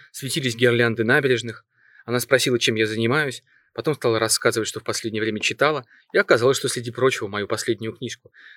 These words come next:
«Да ладно, ты меня палишь. Что, серьёзно? Офигеть! Мог бы не слушать, как я тут разливаюсь». И уже тогда я на секунду почувствовал, как горько и сладко будет Нину потерять.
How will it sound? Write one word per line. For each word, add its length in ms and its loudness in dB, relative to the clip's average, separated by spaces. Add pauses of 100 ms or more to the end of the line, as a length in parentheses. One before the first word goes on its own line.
«Да 160 6
ладно, 300 2
ты 100 -4
меня 220 2
палишь. 400 -2
Что, 320 0
серьёзно? 600 0
Офигеть! 500 -6 (220)
Мог 180 2
бы 140 2
не 100 2
слушать, 320 -8
как 160 -6
я 60 -6
тут 140 -14
разливаюсь». 640 0 (680)
И 100 0
уже 180 4
тогда 260 6
я 120 -2
на 60 -12
секунду 380 -6
почувствовал, 480 -8
как 140 -12
горько 380 0
и 40 2
сладко 380 -2
будет 200 -18
Нину 200 -14
потерять. 500 -8